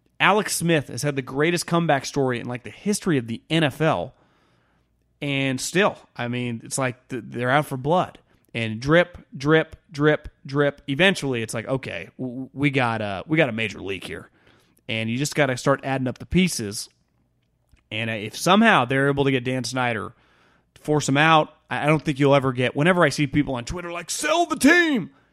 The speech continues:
He ain't selling the team. The only way he will not own the Washington Redskins if he's forced to sell. And clearly they would need something, hard evidence, like something that happened with Donald Sterling.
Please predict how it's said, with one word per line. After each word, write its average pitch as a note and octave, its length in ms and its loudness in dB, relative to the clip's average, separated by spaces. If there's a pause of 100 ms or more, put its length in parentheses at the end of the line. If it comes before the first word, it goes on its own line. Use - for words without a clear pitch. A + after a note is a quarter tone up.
(120)
He D#3+ 120 -4
ain't F#3 120 -4
selling D#3+ 440 4
the C#3 60 -2
team. A#2+ 280 -12 (460)
The B2 180 -2
only G3+ 240 2
way G3 260 8
he D3+ 140 2
will C#3+ 120 4
not D3 200 2
own D3+ 140 2
the D#3 80 4
Washington D3 400 2
Redskins B2 520 -6
if B2 180 -10
he's A#2 160 -12
forced A#2+ 420 -10
to A2+ 80 -8
sell. - 340 -10 (480)
And B2+ 140 -8
clearly F3 400 2
they C#3+ 180 4
would C#3 180 0
need C3+ 240 -4
something, C3 260 -8
hard D3+ 400 6
evidence, C3 600 -4 (500)
like A#2+ 180 -6
something C3 400 -2
that A#2 60 -4
happened A#2 300 -2
with A2+ 120 -4
Donald G#2+ 260 -4
Sterling. F#3 360 0